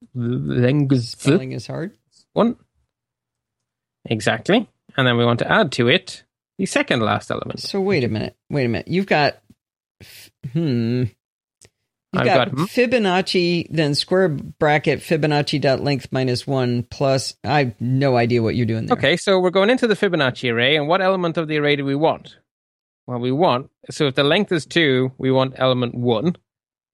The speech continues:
Speaker 1: So Fibonacci dot length minus one will give us
Speaker 2: Hmm.
Speaker 1: Right? If
Speaker 2: Okay.
Speaker 1: th-, th-, if this was
Speaker 2: Yeah.
Speaker 1: two,
Speaker 2: Yeah,
Speaker 1: it'd
Speaker 2: it
Speaker 1: work,
Speaker 2: just seems
Speaker 1: right?
Speaker 2: funny to call itself within itself.
Speaker 1: But,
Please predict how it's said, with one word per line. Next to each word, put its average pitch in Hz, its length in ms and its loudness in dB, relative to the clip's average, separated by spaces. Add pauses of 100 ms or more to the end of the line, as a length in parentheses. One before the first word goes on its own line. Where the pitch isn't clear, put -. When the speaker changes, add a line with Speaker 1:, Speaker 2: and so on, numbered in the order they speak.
(220)
Speaker 1:
So 131 180 0
Fibonacci 143 440 0
dot 131 140 2
length 123 200 0
minus 120 280 -2
one 123 260 0
will 113 100 0
give 117 200 0
us - 400 -4 (1080)
Speaker 2:
Hmm. 127 300 -8 (880)
Speaker 1:
Right? 151 260 0
If 170 160 0
Speaker 2:
Okay. 139 60 -6
Speaker 1:
th-, 165 120 -4
th-, 208 160 -2
if 180 140 -2
this 208 180 0
was 185 160 2
Speaker 2:
Yeah. 143 80 -4
Speaker 1:
two, 143 480 0
Speaker 2:
Yeah, 175 200 -4
Speaker 1:
it'd 139 140 0
Speaker 2:
it 170 40 0
Speaker 1:
work, 170 120 4
Speaker 2:
just - 80 -4
seems 226 140 -4
Speaker 1:
right? 127 140 2
Speaker 2:
funny 196 220 -2
to 151 260 -2 (160)
call 170 240 -4
itself 151 520 -8
within 143 260 -8
itself. 131 600 -10 (600)
Speaker 1:
But, 196 140 -4